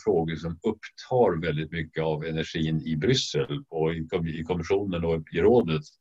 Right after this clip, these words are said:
med, eh, eviga möten. Särskilt som det sen, apropå Borrell-citatet, sammanfaller i, som nu med, eh, Belarus-problemet och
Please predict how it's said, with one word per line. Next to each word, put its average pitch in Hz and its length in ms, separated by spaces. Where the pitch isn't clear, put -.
med, 80 220
eh, 85 560
eviga 90 300
möten. 80 480
Särskilt 87 460
som 90 220
det 87 120
sen, 85 220
apropå 85 380
Borrell-citatet, 87 1040
sammanfaller 101 1200
i, 92 260
som 87 260
nu 78 340
med, 80 400
eh, 80 280
Belarus-problemet 82 1080
och 76 160